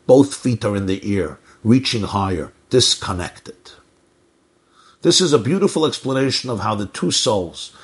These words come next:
the animal and godly, are integrated together in a healthy way, and together they can achieve a much higher state of being and consciousness.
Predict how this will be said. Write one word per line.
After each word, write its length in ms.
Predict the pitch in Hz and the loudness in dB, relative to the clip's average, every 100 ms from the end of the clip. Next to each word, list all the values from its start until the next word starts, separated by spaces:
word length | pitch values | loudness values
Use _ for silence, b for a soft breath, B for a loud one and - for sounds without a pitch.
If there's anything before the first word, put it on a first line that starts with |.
| B | B
the 160 | 101 - | -8 -2
animal 400 | 143 156 147 131 | -2 0 0 0
and 160 | 104 | -2
godly, 540 | 98 107 107 92 80 78 B B - | 0 2 2 0 -4 -10 B B -4
are 160 | 98 | -2
integrated 680 | 143 170 151 131 131 120 110 | -2 -2 0 4 4 4 2
together 500 | 113 98 117 110 101 | -2 0 0 2 0
in 100 | 95 | -2
a 80 | 92 | -2
healthy 380 | 117 127 - 110 | 0 0 0 -2
way, 380 | 95 78 58 b b b b - | -2 -4 -8 b b b b -8
and 140 | 101 | -4
together 340 | 117 113 139 | 0 2 2
they 120 | 135 113 | 2 0
can 180 | 110 | -2
achieve 560 | 101 - - 123 107 - B B - | -4 -2 0 2 0 -2 B B -6
a 60 | |
much 280 | 104 139 123 | -2 -2 -2
higher 300 | 113 117 110 | 0 0 0
state 400 | - - 113 107 | 0 4 4 2
of 180 | 92 85 | -4 -2
being 280 | 110 104 95 | -2 -2 -6
and 140 | 87 | -8
consciousness. 1080 | 92 90 - - - - - - - - - | -8 -10 -10 -12 -12 -14 -14 -12 -12 -16 -20